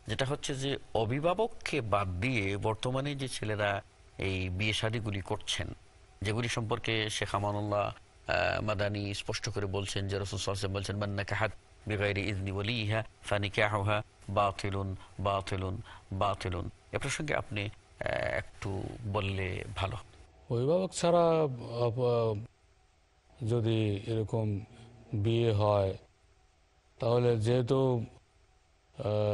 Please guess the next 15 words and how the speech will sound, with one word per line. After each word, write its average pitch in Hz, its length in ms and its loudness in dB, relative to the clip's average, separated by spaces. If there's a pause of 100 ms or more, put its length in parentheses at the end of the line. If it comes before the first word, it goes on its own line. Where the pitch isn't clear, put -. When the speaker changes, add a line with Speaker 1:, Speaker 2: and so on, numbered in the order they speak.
(120)
Speaker 2:
এই 110 60 2
ভাই 110 200 4
বলেছেন 113 600 4
যে 104 460 4 (140)
ওই 110 120 2
মেয়ে 113 520 4 (1200)
তার 107 340 2 (280)
স্বামী 117 320 2
হিসাবে 127 360 6
যাকে 120 220 4
গ্রহণ 113 320 4
করছে, 110 560 2 (400)
তার 110 380 2 (560)
চরিত্র 127 540 4
কি, 113 420 2